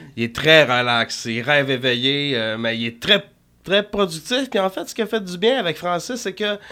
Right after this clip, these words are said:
on avait besoin d'un réalisateur qui jouait le rôle vraiment de réalisateur-réalisateur. Pas, je veux pas discréditer personne qui a travaillé avec nous dans le passé. J'ai adoré toutes mes expériences, sauf ceux que j'ai pas adorés.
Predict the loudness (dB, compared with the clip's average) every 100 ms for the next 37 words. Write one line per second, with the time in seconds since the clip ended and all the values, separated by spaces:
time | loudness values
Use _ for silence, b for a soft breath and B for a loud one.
0 | B B B -2 0 4 4 4 4 4
1 | 6 4 4 2 2 -2 0 0 0 -6
2 | -4 0 2 2 0 0 0 0 -2 -2
3 | 0 2 0 0 -4 -2 -2 -2 -2 0
4 | 0 0 0 -2 -2 -4 0 0 2 2
5 | 0 0 -4 -2 -2 -4 -8 -6 -4 -6
6 | -12 -10 -12 -6 -4 -4 -6 -4 -2 -2
7 | -6 -6 -4 -4 -4 -4 -4 -4 -6 -4
8 | -6 B B 0 2 6 6 4 2 2
9 | 4 4 2 -2 0 0 2 2 0 -2
10 | -8 B B 0 0 0 0 0 0 0
11 | 4 4 4 2 0 -2 -4